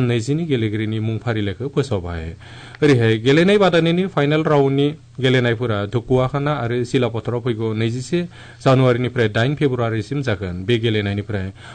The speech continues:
मोजां दिन्थिफुंनो हानाय गेलेगिरिफोरखौ सायख'नाय जागोन होननानै आफादनि रादाबाव मिथिहोनाय। गेलेमु आरो लाइमोन अनसाय बिफानाव अलिम्पिक गेलेगिरिफोरखौ फोरोंथाय होनाय हादरनि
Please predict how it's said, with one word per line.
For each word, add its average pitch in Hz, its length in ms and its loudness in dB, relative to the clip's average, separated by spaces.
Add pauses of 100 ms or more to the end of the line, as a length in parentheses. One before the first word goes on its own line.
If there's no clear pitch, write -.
(140)
मोजां 143 300 4 (100)
दिन्थिफुंनो 147 680 -2
हानाय 123 260 0
गेलेगिरिफोरखौ 113 640 -2
सायख'नाय 117 480 -2
जागोन 104 240 -4
होननानै 98 300 -6 (260)
आफादनि 127 380 -4 (100)
रादाबाव 107 320 -4
मिथिहोनाय। 95 480 -6 (1040)
गेलेमु 190 400 8
आरो 214 180 6
लाइमोन 185 300 6
अनसाय 175 320 2
बिफानाव 151 340 2 (140)
अलिम्पिक 170 320 2
गेलेगिरिफोरखौ 160 720 0 (100)
फोरोंथाय 139 420 4
होनाय 123 220 0
हादरनि 139 300 2